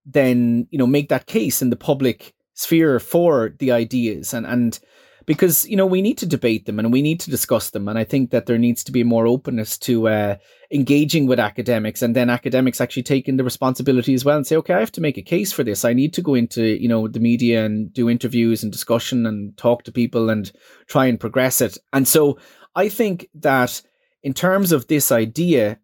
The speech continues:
I do think it is going to happen because, as I said earlier, I think there's been a, a seismic shift in our values around housing and how we see housing and how we understand it, and, and a broader recognition, particularly generationally, but I think across the generations, that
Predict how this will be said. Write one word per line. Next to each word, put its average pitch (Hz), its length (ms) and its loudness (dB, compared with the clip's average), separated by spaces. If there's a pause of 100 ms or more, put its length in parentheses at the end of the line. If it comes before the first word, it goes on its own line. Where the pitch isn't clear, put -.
I 156 100 2
do 202 200 -2
think 233 240 -2
it 120 80 0
is 113 180 0
going 110 220 -4
to 113 80 -10
happen 107 400 -6
because, 143 720 0 (400)
as 151 120 -2
I 151 40 2
said 151 220 2
earlier, 170 300 4
I 131 100 2
think 190 180 -6
there's 170 140 -4
been 139 200 -6
a, 127 300 0 (100)
a - 40 -16
seismic 147 580 0
shift - 500 -4 (120)
in 131 140 0
our 117 120 4
values 139 460 2
around 143 300 0
housing 147 400 0
and 113 80 -4
how 123 120 -2
we 113 120 -4
see 139 320 0
housing 139 520 0 (540)
and 123 120 -2
how 127 100 4
we 117 140 2
understand 123 580 0
it, 160 140 0 (140)
and, 123 160 -2
and 143 160 -2
a 127 40 2
broader 147 460 2
recognition, 123 800 -2
particularly - 460 -4
generationally, 131 760 2
but 240 160 -8
I 294 40 -4
think 285 160 -8
across 170 340 -4
the 151 80 -6
generations, 113 760 0
that 117 300 -2